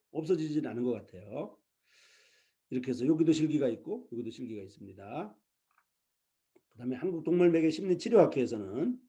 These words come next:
필기 과목으로 동물행동학과 동물보호자 상담학 해가지고 천이십육 명이 배출됐습니다. 자, 지금까지, 예, 동물 관련 민간 자격증들에 대해서 소개를 해드렸습니다.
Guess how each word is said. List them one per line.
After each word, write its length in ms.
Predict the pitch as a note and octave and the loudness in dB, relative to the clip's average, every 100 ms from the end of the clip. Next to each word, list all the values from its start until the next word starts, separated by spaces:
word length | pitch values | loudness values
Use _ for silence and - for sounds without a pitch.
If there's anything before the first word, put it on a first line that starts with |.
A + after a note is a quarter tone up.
| _ | _
필기 240 | D3+ D3+ | -6 -4
과목으로 400 | C3+ A2 G2+ D3+ | -4 -6 -8 -8
동물행동학과 1040 | A#2+ C3+ C3 C#3+ D#3+ D3 A2 - E3 B3+ - _ _ _ | -6 -4 0 0 0 -2 -4 -4 -4 -4 -10 _ _ _
동물보호자 1040 | B2 C3 A#2+ A#2+ A#2 A2+ A2+ G#2+ C3+ G#3+ - _ _ | -4 -4 -2 -2 -4 -4 -6 -2 -2 -2 -6 _ _
상담학 600 | _ D3 C3 A2+ G2+ G2+ | _ 0 0 0 -6 -10
해가지고 640 | B2 A#2 G#2+ A2+ D3+ F3 - _ | -10 -10 -8 -2 -2 -4 -14 _
천이십육 720 | - A3 A3 - E3 E3 C#3 A2+ | -4 -2 -2 -2 -2 2 2 2
명이 180 | A2 E3 | 0 0
배출됐습니다. 600 | D3+ - G#2+ G2+ _ _ _ _ _ _ _ D2+ _ _ _ - _ _ _ _ _ _ _ _ _ | 0 -4 -12 -14 _ _ _ _ _ _ _ -20 _ _ _ -20 _ _ _ _ _ _ _ _ _
자, 320 | C3+ G#2 - | -10 -10 -2
지금까지, 880 | F#3+ G3 G3+ E3 C#3 C3 F#3 - - _ _ _ _ _ _ _ C3 | -2 2 4 4 2 6 6 6 -6 _ _ _ _ _ _ _ -6
예, 520 | B2 A#2+ A#2 A2+ - | -4 -4 -6 -8 4
동물 340 | F3+ A#3 C4 | 8 12 12
관련 380 | G3+ D3+ F3+ G3+ | 12 12 10 8
민간 380 | C#3 D#3 E3+ F#3+ | 4 8 8 8
자격증들에 600 | E3 D3 C3 C3+ A#2+ G#2 | 6 6 4 0 0 -2
대해서 260 | G2+ G2 | -8 -10
소개를 340 | G#2+ C3+ C3 A#2+ | -10 -2 0 2
해드렸습니다. 580 | B2 A2+ G#2+ A2 G2 | 0 0 -4 -8 -12